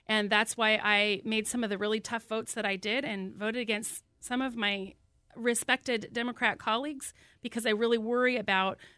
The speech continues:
those who are farm workers and those who are working on farms or have farms and have big equipment.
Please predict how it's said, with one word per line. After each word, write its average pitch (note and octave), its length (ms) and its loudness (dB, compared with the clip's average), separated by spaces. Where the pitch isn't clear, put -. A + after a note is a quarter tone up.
those A#3+ 220 6
who C4+ 100 -2
are B3 80 2
farm B3+ 320 2
workers F3 460 -2
and G3+ 180 -4
those A3+ 280 0
who A#3 160 0
are G#3+ 220 2
working B3+ 340 0
on A#3+ 220 -2
farms G#3 340 -2
or A#3 160 0
have C#4+ 260 0
farms F3 400 -2
and F#3 140 -2
have G3+ 180 -4
big A3+ 160 -4
equipment. G3 540 -4